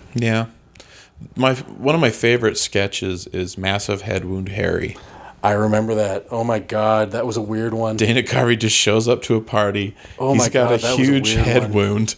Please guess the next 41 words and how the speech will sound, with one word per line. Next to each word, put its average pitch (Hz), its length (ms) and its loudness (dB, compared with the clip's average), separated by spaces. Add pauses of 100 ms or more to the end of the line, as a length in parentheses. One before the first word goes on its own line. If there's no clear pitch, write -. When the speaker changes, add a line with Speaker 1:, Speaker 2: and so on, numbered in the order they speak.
(680)
Speaker 1:
And 98 100 -2
he - 80 -4
goes, 110 320 2 (520)
"I'm 175 140 2
feeling 202 380 2
a 156 40 2
little 175 280 2
tired 190 420 2
right 131 220 2
now. 113 240 0
I'm 185 140 2
gonna 208 120 4
lay 135 320 2
down 160 240 4
on 147 100 2
the 131 80 -2
couch." 156 360 0
And 147 80 2
Speaker 2:
He 127 60 4
Speaker 1:
he 110 40 0
Speaker 2:
just, 113 80 2
Speaker 1:
lays 117 160 4
Speaker 2:
like, 139 80 0
Speaker 1:
down. 113 180 2
Speaker 2:
put 117 100 4
his 127 100 0
head 123 160 0
in 117 80 -6
the 110 80 -6
popcorn. 120 560 -2
Speaker 1:
It's 156 140 -2
a 135 100 2
white, 120 440 0
yeah, 117 200 2
he 139 100 2
puts 160 220 -2
his 165 100 -2
head 151 160 2
in 143 80 0
the 143 60 -2
popcorn. 117 760 -2